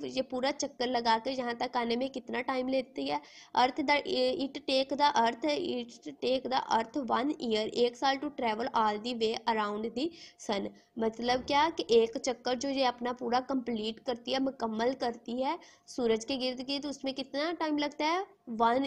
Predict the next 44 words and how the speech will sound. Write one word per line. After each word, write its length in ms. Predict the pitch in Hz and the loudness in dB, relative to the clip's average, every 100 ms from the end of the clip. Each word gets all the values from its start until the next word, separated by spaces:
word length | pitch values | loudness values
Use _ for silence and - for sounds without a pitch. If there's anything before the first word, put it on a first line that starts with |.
| - | 0
ईयर, 240 | 226 214 | 0 0
एक 340 | 226 233 240 247 | 0 2 2 0
साल 340 | - 226 196 | 2 2 4
लगता 360 | 208 202 - - | 2 -2 -4 -8
है। 140 | - - _ _ _ _ _ - | -8 -12 _ _ _ _ _ -6
नेक्स्ट 320 | 240 247 - | -4 -4 -4
देखिए, 240 | 285 277 285 | -4 -2 -6
इस 120 | - | -6
पेज 320 | 302 294 294 | -4 -4 -2
पे 100 | 339 | -2
इधर 340 | 320 262 269 262 | -2 -4 -6 -4
भी 120 | 302 | -4
यही 320 | 311 254 262 | -2 -2 0
बात 300 | 254 233 233 | 0 -2 -2
की 160 | 240 226 | -10 -6
कि 180 | 262 | -6
the 140 | 277 269 | -2 0
earth 280 | 233 233 - | -2 -4 -4
also 240 | 220 214 269 | -4 -2 -6
spins 480 | 269 - 226 240 | -6 -4 -4 -2
around, 540 | 277 233 214 196 190 202 | -2 -2 -4 -6 -6 -4
के 120 | 247 | -2
अर्थ 480 | 247 226 226 302 349 - - _ 233 | 0 -2 -4 -4 -4 -10 -20 _ -6
भी 140 | 247 | -2
जो 160 | 254 254 | 0 0
है 260 | 294 403 392 247 | 0 -2 -6 0
वो 160 | 247 | 0
स्पिन 380 | 262 - 240 247 | 0 -2 -2 -2
करती 260 | 262 262 285 | -2 -2 -2
है 60 | |
यानी 220 | 294 247 247 | -2 -4 -4
कि 140 | 302 | -4
घूमती 460 | 240 254 214 202 262 | -2 -2 -2 -2 -2
है 120 | 269 | 0
around 340 | 226 214 269 - | -2 -2 -4 -4
इर्द 280 | 226 220 202 | -6 -6 -10
गिर्द। 260 | 202 208 - - - - - | -10 -10 -14 -20 -20 -18 -4
नेक्स्ट 280 | 262 277 339 | -2 -2 -2
है 80 | 330 | 0
this 220 | 302 311 330 | 0 -2 -2
mean 280 | 311 294 285 | 0 0 2
that 220 | 269 269 | 0 0
के 120 | 311 | -6
sometime, 920 | 302 254 226 240 - 294 294 302 | -4 -4 -4 -6 -4 -2 -2 -2